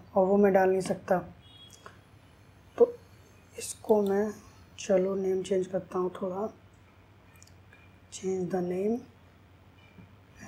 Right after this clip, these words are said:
and width। ठीक है, Conversion में गया,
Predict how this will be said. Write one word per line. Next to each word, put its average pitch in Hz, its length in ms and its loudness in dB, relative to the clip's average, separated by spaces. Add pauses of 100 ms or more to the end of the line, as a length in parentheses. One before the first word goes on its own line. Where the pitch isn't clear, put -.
and 185 280 -2 (1800)
width। 175 280 2 (1900)
ठीक 233 200 0
है, - 760 -14 (260)
Conversion 190 460 2
में 202 160 4
गया, 190 220 -2